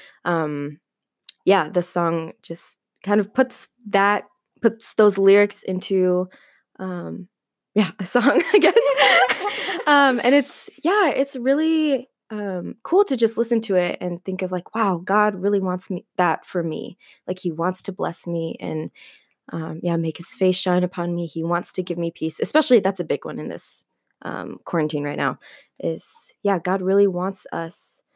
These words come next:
Speaker 1: to have his peace. Um, so that's one I really like right now.
Speaker 2: I have a question that just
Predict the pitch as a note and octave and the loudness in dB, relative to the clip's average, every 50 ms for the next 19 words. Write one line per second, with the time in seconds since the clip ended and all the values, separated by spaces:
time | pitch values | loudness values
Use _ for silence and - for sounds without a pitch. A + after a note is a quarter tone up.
0 | _ _ _ _ _ - - - F3 F3 F3 - F3+ F#3 A3 A3+ A3+ - - - | _ _ _ _ _ -12 -8 -6 -6 -6 -6 -6 -4 -2 -2 -2 -4 0 2 4
1 | A4+ C#4 F#3 - - - - - - _ - G#3 F#3+ F3 E3+ E3 - - - - | 4 4 4 0 -6 -12 -14 -16 -18 _ -14 -12 -10 -10 -10 -10 -10 -10 -10 -10
2 | - F3+ - - - - F#3 G3 G#3+ G#3+ - - F#3+ F#3+ F3+ E3+ - - E3+ D#3+ | -10 -12 -14 -6 -2 0 2 2 2 0 0 0 2 2 2 2 0 -2 -4 -4
3 | D#3 D#3+ - - - - - - - D#3+ D3+ D3+ D#3+ D#3+ D3+ C#3+ C#3+ D3 A3 G4 | -2 -2 -4 -4 -6 -8 -10 -12 -10 -10 -8 -6 -6 -6 -6 -6 -6 -6 -6 -6
4 | A#4 - - - - - - _ _ _ _ - C4+ E4 F4+ F#4 F4 - C4+ A3+ | -6 -10 -16 -20 -20 -20 -20 _ _ _ _ -12 -8 -6 -6 -6 -6 -6 -8 -10
5 | - - B3 A#3+ A#3 A3+ A3 - A3 G#3 G#3+ G#3+ - - A#3+ A3+ - - | -8 -6 -4 -4 -4 -4 -2 0 0 0 0 -2 -4 -4 -4 -4 -6 -10